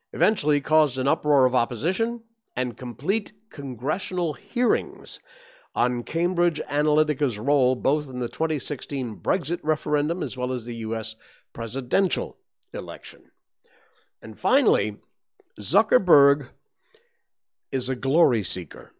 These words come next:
who prioritizes growth and profits at the expense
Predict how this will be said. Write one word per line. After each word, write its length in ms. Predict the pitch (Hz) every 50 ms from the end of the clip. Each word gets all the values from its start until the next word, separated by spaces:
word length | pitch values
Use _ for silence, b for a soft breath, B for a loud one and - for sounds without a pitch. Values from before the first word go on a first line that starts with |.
| _ _ _ _ _ _ _ _ _ _ _ _ _ _ _ - - -
who 160 | - 143 139
prioritizes 1000 | - - 120 123 123 127 131 147 180 185 - - 143 135 135 117 120 123 110 98
growth 400 | 82 - 110 123 139 190 208 - - - -
and 180 | 151 151 147
profits 720 | - - - 190 190 - - 85 73 - - - - - b b b b b b b b b b b b _ _ _ _ _ _ _ _
at 220 | 120 120 - -
the 160 | 123 123 120
expense 840 | 117 110 113 - - - - 208 165 95 76 - - - - - -